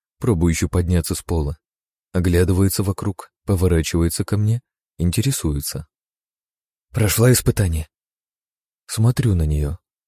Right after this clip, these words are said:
Легкая кожаная куртка распахнута, Прозрачный кружевной бюстгальтер забрызган кровью,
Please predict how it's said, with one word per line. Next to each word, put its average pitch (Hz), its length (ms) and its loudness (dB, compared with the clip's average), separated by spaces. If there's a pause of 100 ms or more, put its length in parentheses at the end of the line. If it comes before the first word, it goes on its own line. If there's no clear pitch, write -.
(260)
Легкая 90 380 0
кожаная 90 400 2
куртка 95 400 -2
распахнута, 78 720 -4 (460)
Прозрачный 90 640 0
кружевной 87 480 0
бюстгальтер 85 760 -2 (240)
забрызган 95 600 0
кровью, 78 500 -4